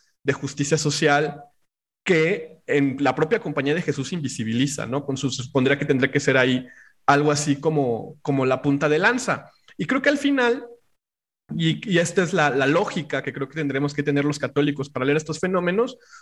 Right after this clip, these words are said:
todo recae en la teología de la continuidad, o sea, entender que todos los papas posconciliares solamente están respondiendo a las exigencias de un sínodo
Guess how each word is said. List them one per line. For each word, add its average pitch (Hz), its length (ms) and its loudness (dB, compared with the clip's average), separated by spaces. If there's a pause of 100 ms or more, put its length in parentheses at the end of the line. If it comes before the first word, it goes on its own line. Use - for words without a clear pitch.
todo 233 200 2
recae 202 640 0 (340)
en 165 120 4
la 147 140 2
teología 151 320 2
de 247 80 2
la 226 160 0
continuidad, 131 760 -4
o 139 60 -6
sea, 160 140 -2
entender 208 680 0 (420)
que 127 520 0
todos 240 180 4
los 160 140 2
papas 190 380 -2
posconciliares 143 1160 -2 (140)
solamente 226 520 2
están 214 260 0
respondiendo 214 920 0
a 156 80 4
las 143 200 0
exigencias 202 560 -2
de 156 60 -6
un 160 100 -2
sínodo 117 580 -6